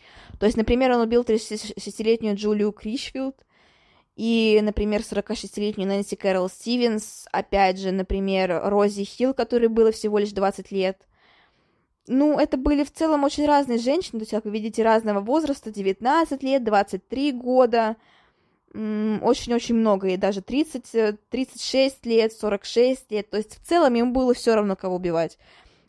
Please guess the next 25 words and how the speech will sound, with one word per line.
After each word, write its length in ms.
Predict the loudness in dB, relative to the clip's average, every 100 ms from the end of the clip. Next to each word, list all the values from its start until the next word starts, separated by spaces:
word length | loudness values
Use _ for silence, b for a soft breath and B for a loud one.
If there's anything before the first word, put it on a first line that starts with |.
| 0
Это 240 | 0 0
были 200 | 0 0
женщины, 560 | 2 2 2 2 0 2
это 260 | 0 -4
были 240 | -2 0 0
проститутки, 800 | -4 -8 -6 -2 2 2 0 -4
и 540 | -4 -6 -4 -4 -2
на 160 | 0 0
этом-то 360 | 0 -4 -6
все, 360 | -10 -4 -2 -2
собственно 500 | -6 -12 _ -12 -10
говоря. 440 | -6 -4 -2 -4 -10 -20 B B B B B B B B
А, 300 | 0 4 6 4
все 160 | 0
эти 100 | -2
женщины, 360 | -2 -2 -2 -4
все 120 | -4
эти 80 | -2
убийства 240 | -2 0
были 140 | 0 0
совершены 320 | 0 -2 0
в 40 |
разных 300 | 4 4 2
штатах, 520 | -4 -2 -2 -2 -8 -12 -20 _ _ _
а, 360 | -2 2 4